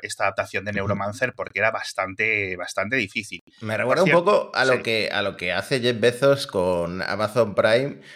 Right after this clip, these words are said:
Speaker 2: Bueno, digo Jeff Bezos, pero es la gente de Amazon Prime, que es, eh, apelar al, a los geeks y a, y a, y a los freaks de,
Speaker 1: Hmm.
Speaker 2: mm,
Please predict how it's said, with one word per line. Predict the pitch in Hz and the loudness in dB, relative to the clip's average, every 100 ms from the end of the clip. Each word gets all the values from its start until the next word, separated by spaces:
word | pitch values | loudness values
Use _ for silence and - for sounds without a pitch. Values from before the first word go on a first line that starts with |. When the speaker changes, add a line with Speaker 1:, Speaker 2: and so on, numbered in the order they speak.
| - | -12
Speaker 2:
Bueno, | 80 67 | -10 -6
digo | 87 92 | -2 -2
Jeff | 90 82 | -2 -2
Bezos, | 90 - 107 | -2 0 0
pero | 85 76 | 0 0
es | 76 | 0
la | 87 | -2
gente | 98 92 95 | -2 0 2
de | |
Amazon | 95 90 92 82 | 2 0 -2 0
Prime, | 95 107 | 0 0
que | 82 95 | 0 0
es, | 117 - - - - - _ | 0 -4 -10 -20 -20 -20 _
eh, | 98 95 92 85 80 71 53 | -2 0 -2 -4 -8 -14 -8
apelar | - 101 110 104 107 127 | -8 -4 -4 0 2 4
al, | 120 104 98 | 4 2 -2
a | 78 98 | -4 -4
los | 87 90 | -6 -6
geeks | 120 123 - 120 | -6 -6 -10 -6
y | 120 107 | 0 2
a, | 95 95 | 2 0
y | 104 | 2
a, | 98 90 | 2 2
y | 90 98 | 0 -2
a | 98 | 0
los | 98 95 92 - | 2 0 -2 -2
freaks | 110 123 - 104 98 | 0 0 -2 -6 -2
de, | 95 90 87 87 | 0 2 2 0
Speaker 1:
Hmm. | 85 85 80 | -2 -6 -8
Speaker 2:
mm, | 80 | -12